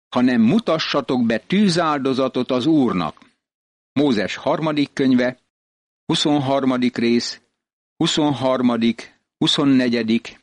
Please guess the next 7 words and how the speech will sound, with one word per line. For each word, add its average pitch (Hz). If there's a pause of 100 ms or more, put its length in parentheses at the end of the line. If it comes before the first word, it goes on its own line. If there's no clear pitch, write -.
(200)
és 120
huszonötödik 107
vers. 82 (1800)
Itt 131
fontos 190
az 123
időpont. 98